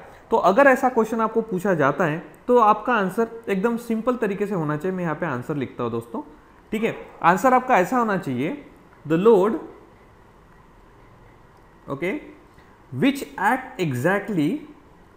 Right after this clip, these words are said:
okay, which act exactly,"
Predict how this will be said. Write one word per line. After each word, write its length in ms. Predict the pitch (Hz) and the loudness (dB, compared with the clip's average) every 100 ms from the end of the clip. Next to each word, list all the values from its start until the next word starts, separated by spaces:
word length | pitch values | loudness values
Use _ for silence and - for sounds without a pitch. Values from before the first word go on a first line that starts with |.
| - | -16
okay, 280 | 135 165 254 311 - - _ - | -12 -8 -8 -10 -18 -20 _ -10
which 360 | 139 240 240 - - - _ _ - _ - | -4 -4 -6 -16 -20 -20 _ _ -20 _ -6
act 1120 | 165 151 311 - - - _ _ _ - - | -4 -4 -6 -12 -20 -20 _ _ _ -20 -10
exactly," 1000 | 180 139 113 110 139 208 233 - 240 220 | -6 -6 -6 -6 -4 -4 -4 -8 -6 -6